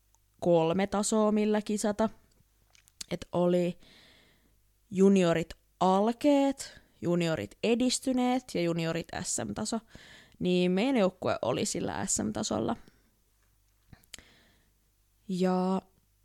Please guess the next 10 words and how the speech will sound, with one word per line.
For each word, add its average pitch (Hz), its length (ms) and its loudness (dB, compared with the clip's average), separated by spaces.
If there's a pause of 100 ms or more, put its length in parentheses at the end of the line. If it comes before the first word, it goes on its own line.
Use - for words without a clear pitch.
(1040)
no, 185 200 4 (260)
miten 277 440 2 (100)
esimerkiksi 202 640 0
kisat - 480 -4 (220)
on 175 180 -6
eronnut 170 400 -4
tämän 180 240 2
päivän 101 300 -6
kisoista? 196 500 -6 (880)
Ensinnäkin 262 520 4